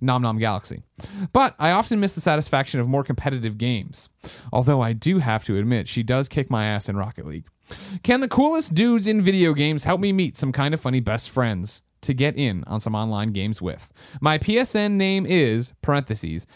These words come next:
and this is possible, this is possibly two segments in one, end parentheses, One Man Wolf Pack seven. But, of course, that would be too easy. So it is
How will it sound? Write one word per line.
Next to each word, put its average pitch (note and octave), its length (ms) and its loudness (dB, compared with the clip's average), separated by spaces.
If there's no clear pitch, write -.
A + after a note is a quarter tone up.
and B2 140 0
this D#3 160 0
is F3+ 100 -2
possible, A#2 680 -2
this C3 160 0
is C#3 80 -4
possibly C3 380 0
two C#3+ 160 -4
segments A#2 360 -2
in G#2+ 80 -2
one, G2+ 300 -2
end G2 180 -4
parentheses, G2 600 -6
One A3+ 300 4
Man B3+ 240 4
Wolf A3 240 4
Pack G3+ 280 2
seven. D3 400 2
But, - 380 4
of D3+ 80 0
course, F#3+ 260 2
that E3+ 100 2
would C#3+ 80 -2
be C3+ 120 0
too C3 160 0
easy. G#2+ 340 -2
So F#3 200 2
it F#3 60 4
is C#3+ 300 2